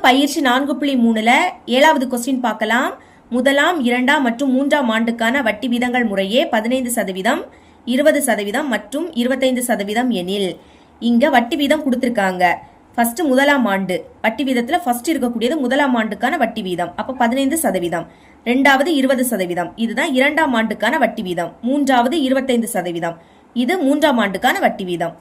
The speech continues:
ஓகேங்களா? எனில் ரூபாய் பதினையாயிரத்துக்கு மூன்று ஆண்டுகளுக்கு கிடைக்கும் கூட்டு வட்டியை காண்க. இங்க என்ன கண்டுபிடிக்கணும்னா, ரூபாய் பதினையாயிரத்துக்கு மூன்று ஆண்டுகளுக்கு கிடைக்கக்கூடிய கூட்டு வட்டி என்ன?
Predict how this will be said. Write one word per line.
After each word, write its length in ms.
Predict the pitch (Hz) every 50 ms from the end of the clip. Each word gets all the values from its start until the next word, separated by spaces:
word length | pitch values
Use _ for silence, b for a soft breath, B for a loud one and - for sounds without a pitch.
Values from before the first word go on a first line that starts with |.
| 240
ஓகேங்களா? 380 | 254 240 277 262 262 262 262 247 196 170 - B B B B B B 220 208
எனில் 240 | 202 220 285 339 330 233 226
ரூபாய் 300 | 220 202 262 294 330 339 330 247
பதினையாயிரத்துக்கு 960 | 208 214 233 240 240 233 226 220 214 202 185 185 180 - 185 165 - - 269 330 320 254
மூன்று 320 | 233 269 320 320 320 320 294 247 208
ஆண்டுகளுக்கு 520 | 208 220 220 220 233 226 226 220 233 240 233 -
கிடைக்கும் 360 | 196 180 180 - - 277 285 269 269
கூட்டு 260 | 302 330 - - 320 247
வட்டியை 340 | 214 - - - 208 226 254 262 -
காண்க. 360 | 214 180 170 165 165 165 185 196 202 190 180 175 165 165 B B B B B B B B
இங்க 100 | 196 202 202
என்ன 100 | 233 311 320 294
கண்டுபிடிக்கணும்னா, 680 | 254 254 262 233 226 226 - 185 170 165 170 185 226 302 339 - - - 202
ரூபாய் 300 | 214 202 262 294 330 339 339 339
பதினையாயிரத்துக்கு 960 | 311 202 233 240 254 247 240 240 226 311 277 175 170 - 165 - - 254 320 359 320 240 226
மூன்று 320 | 254 302 330 320 311 294 233 202
ஆண்டுகளுக்கு 440 | 208 233 233 240 240 240 233 240 247 240 214
கிடைக்கக்கூடிய 480 | 190 202 196 202 185 - 175 190 254 294 294 -
கூட்டு 280 | 302 330 349 - - 339 277
வட்டி 220 | 262 - - 269 254 220
என்ன? 160 | 208 202 202